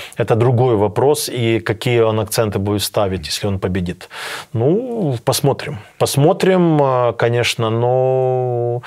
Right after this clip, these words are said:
вот эти полгода без помощи, это, конечно, большой и в том числе психологический удар, понимаешь? Потому что, ну, как бы, м,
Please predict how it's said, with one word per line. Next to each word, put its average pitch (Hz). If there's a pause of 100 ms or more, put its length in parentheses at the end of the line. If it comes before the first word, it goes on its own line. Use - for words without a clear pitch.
(260)
вот 117
эти 143
полгода 117
без 101
помощи, 107 (440)
это, 113
конечно, 117
большой 113 (120)
и -
в -
том 139
числе 127
психологический 104
удар, 92
понимаешь? 110
Потому 104
что, 101 (440)
ну, 123
как 110
бы, 104 (300)
м, 101